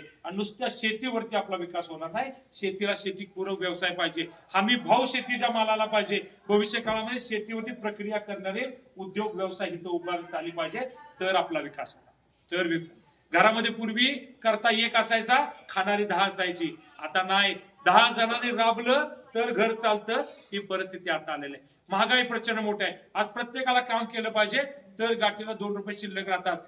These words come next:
नाहीतर नुसतं एक जण करायचं, बाकीच्याने खायचं, हे दिवस बदलणार चाललेले आहेत.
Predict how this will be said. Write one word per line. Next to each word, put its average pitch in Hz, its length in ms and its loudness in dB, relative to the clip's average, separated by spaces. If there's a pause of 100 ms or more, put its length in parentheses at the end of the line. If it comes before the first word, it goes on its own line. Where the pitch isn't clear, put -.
(160)
नाहीतर 185 300 -2
नुसतं 196 320 -4
एक 208 280 -4
जण 208 140 -6
करायचं, 196 460 -2 (320)
बाकीच्याने 185 400 -2
खायचं, 185 400 -4
हे 185 140 -6
दिवस 170 280 -6
बदलणार 160 440 -10
चाललेले 123 380 -20
आहेत. 113 80 -20